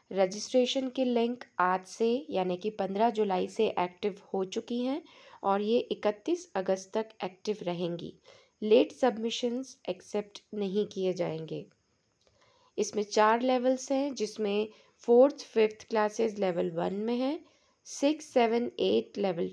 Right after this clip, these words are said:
टू, नाइन्थ और टेंथ लेवल थ्री और इलेवेंथ और ट्वेल्थ क्लासेज लेवल फ़ोर में कंसीडर की जाएंगी।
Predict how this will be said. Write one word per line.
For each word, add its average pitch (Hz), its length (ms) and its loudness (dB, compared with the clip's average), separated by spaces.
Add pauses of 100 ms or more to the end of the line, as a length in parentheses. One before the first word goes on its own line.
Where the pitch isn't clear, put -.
टू, 320 320 0 (440)
नाइन्थ 220 480 2
और 214 160 4
टेंथ 214 440 0 (160)
लेवल 180 280 -2
थ्री 269 440 2 (420)
और 196 280 0
इलेवेंथ 233 500 2
और 208 180 2
ट्वेल्थ 202 480 -2
क्लासेज 214 500 -4
लेवल 202 400 -2 (280)
फ़ोर 226 320 2
में 277 180 -2
कंसीडर 208 560 -4
की 262 240 -6
जाएंगी। 160 480 -6